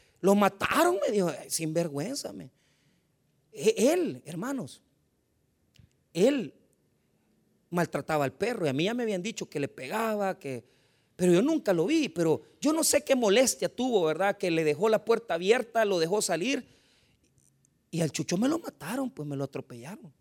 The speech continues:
Entonces cuando yo llegué,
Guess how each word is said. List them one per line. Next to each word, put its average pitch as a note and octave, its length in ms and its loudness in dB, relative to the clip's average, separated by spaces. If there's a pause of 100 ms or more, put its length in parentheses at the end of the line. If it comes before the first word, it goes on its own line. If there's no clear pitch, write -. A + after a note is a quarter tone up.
(1300)
Entonces - 380 0
cuando A3 280 4
yo F3 120 6
llegué, A#3+ 480 4